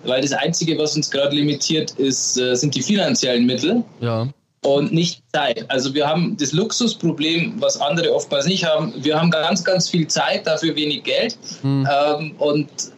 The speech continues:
Speaker 1: Zeit zu haben, ist aber was ganz Schönes.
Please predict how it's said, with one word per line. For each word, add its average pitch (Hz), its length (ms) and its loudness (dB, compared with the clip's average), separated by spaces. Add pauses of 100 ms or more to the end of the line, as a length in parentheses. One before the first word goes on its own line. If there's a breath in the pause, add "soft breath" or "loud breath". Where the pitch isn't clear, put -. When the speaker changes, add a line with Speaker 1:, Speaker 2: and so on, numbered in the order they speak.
(440)
Speaker 1:
Zeit 185 360 0
zu 175 180 2
haben, 170 260 2
ist 151 120 0
aber 156 160 2
was 139 160 -2
ganz 147 200 0
Schönes. - 380 0